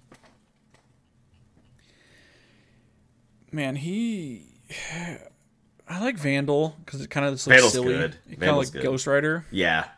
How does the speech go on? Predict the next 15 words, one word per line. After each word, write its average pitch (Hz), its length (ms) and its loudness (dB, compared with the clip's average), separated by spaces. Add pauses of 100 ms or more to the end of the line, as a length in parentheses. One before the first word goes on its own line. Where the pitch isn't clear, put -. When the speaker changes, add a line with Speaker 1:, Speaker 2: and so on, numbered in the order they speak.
(100)
Speaker 2:
he's 92 140 -10
definitely 87 280 -2
Ghost 80 220 -6
Rider. 76 340 -6 (1160)
Speaker 1:
I - 40 -14
like 131 200 -14
that. 80 320 -12 (120)
Speaker 2:
Apocalyptic 95 640 0
Speaker 1:
Um, 87 80 2
Apoc- 85 40 -4
Speaker 2:
is - 200 -4
the - 120 -16
very, 85 580 0
uh, 67 640 -6
Fallout. 76 560 -4